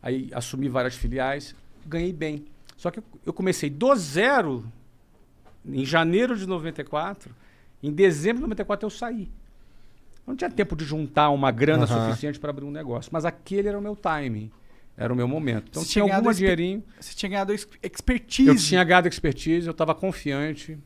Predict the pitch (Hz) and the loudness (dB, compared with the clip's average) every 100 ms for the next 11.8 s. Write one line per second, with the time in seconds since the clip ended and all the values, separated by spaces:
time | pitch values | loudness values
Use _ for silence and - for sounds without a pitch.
0 | - 135 123 120 120 139 156 - - - | -16 -12 -6 -2 -2 -2 -4 -14 -20 -20
1 | - - 131 180 175 175 165 151 156 143 | -12 -4 0 4 6 6 4 2 0 -2
2 | - 139 143 120 120 139 127 127 - - | -2 4 4 2 -2 -4 -6 -8 -20 -10
3 | 123 117 - 147 135 135 143 160 165 - | -2 -2 -2 -2 0 2 4 2 0 -2
4 | 131 139 143 120 120 104 123 165 180 - | -2 0 -2 0 0 2 4 2 0 -12
5 | - - 131 139 135 143 135 127 135 - | -20 -6 0 4 8 6 6 0 0 0
6 | 127 135 127 113 123 123 117 113 127 104 | -2 -2 -2 -2 -2 -2 -4 -2 -2 2
7 | 123 107 160 175 143 123 117 - 120 113 | 2 4 6 6 2 0 -4 -4 -4 -4
8 | 185 - - - - - - - - - | -4 -12 -20 -20 -20 -20 -20 -20 -20 0
9 | 156 190 214 214 202 180 160 175 226 190 | 6 8 8 6 6 6 6 6 6 4
10 | 180 165 160 143 175 180 156 135 - 147 | 2 2 0 -2 -2 -2 0 -2 0 0
11 | 139 165 147 123 - 147 147 | 2 2 0 -2 -4 -4 -4